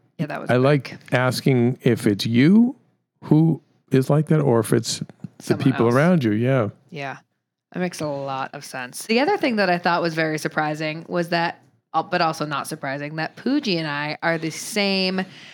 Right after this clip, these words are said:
Speaker 1: seven wing two on the Enneagram test, because that is a, that's really rare. Like, there's nine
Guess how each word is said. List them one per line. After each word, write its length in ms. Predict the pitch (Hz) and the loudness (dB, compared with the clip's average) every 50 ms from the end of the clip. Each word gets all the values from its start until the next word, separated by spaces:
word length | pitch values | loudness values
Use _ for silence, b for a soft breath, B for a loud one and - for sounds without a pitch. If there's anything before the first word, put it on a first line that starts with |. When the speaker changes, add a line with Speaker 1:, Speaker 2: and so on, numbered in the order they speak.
| B B | B B
Speaker 1:
seven 840 | - - - - - 202 190 185 185 185 180 180 180 170 - 160 165 | -14 -12 -6 -2 0 0 0 2 0 0 0 0 -2 -4 -6 -4 -4
wing 400 | 175 170 160 160 160 160 160 - - _ | -2 -2 -2 -2 -4 -6 -8 -10 -10 _
two 460 | - - - 262 269 247 196 175 180 - | -6 -4 -2 0 0 2 2 0 0 -2
on 160 | 113 160 165 | -4 -4 -4
the 140 | 160 160 - - | -6 -6 -6 -6
Enneagram 560 | 240 277 320 311 262 214 185 180 170 156 165 | -6 -4 -2 -2 -4 -4 -4 -6 -6 -6 -6
test, 380 | 170 - 170 165 170 - - - | -6 -4 -4 -4 -4 -6 -6 -6
because 300 | 180 175 - 180 165 160 | -6 -4 -4 -4 -2 -2
that 280 | 175 175 180 196 202 - | 0 0 0 0 -2 -2
is 160 | 196 180 170 | -2 -2 -2
a, 140 | 165 160 156 156 - _ - | -4 -4 -6 -12 -14 _ -4
that's 220 | 175 175 180 - 175 160 165 165 175 | -2 -2 -2 -6 -14 -18 -14 -6 -2
really 220 | 180 190 180 165 | 0 0 0 0
rare. 420 | 147 151 143 156 147 - - - - | 0 -2 -2 -2 -2 -4 -6 -8 -6
Like, 240 | 170 165 165 - | -6 -6 -6 -6
there's 400 | - 165 160 160 160 156 - b b b b b b b - | -6 -4 -4 -4 -4 -6 -10 b b b b b b b -10
nine 800 | 160 165 170 170 165 165 170 170 170 170 170 165 165 160 156 | -6 -2 -2 0 0 0 0 0 0 -2 -2 -4 -6 -8 -10